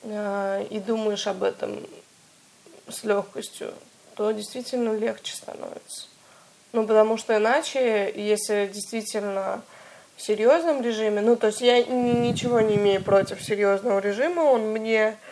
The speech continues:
а, я единственное, на-, за что я люблю, ну, может, не единственное, но, по крайней мере, как вот щас вот, а, я, может, не хотела бы прям вот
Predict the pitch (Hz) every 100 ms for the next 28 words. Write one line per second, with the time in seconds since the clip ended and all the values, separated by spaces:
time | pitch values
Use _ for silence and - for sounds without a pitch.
0 | - - - 214 214 208 - 220 254 262
1 | 254 254 254 262 269 285 - 240 220 214
2 | 214 208 208 - 208 220 220 247 233 214
3 | 220 208 226 226 208 202 - - - -
4 | - 262 269 240 240 - 240 240 - 494
5 | 508 - 233 208 208 214 220 226 226 226
6 | 220 220 214 202 190 190 220 196 202 196
7 | - 196 190 - - - - - - -
8 | - 202 196 196 202 226 226 233 226 240
9 | 233 233 226 233 226 247 233 214 202 202
10 | 208 202 196 196 196